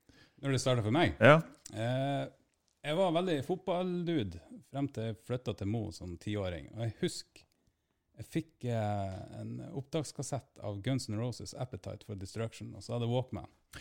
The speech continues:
Speaker 2: Nå
Speaker 1: Og så
Speaker 2: skulle han, eh, Alexander ha vært her. Han har kommet til å hoppe i taket.
Speaker 1: Og jeg, jeg, jeg husker, jeg husker,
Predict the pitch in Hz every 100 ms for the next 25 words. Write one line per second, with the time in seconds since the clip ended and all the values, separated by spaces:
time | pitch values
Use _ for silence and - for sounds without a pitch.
0 | - - - - - 113 143 131 113 104
1 | 104 101 101 104 98 120 113 92 98 -
2 | 92 95 104 - 113 104 98 98 90 92
3 | 92 120 - - 76 - 92 95 139 139
4 | 143 139 127 - - - 143 151 151 170
5 | 143 160 - -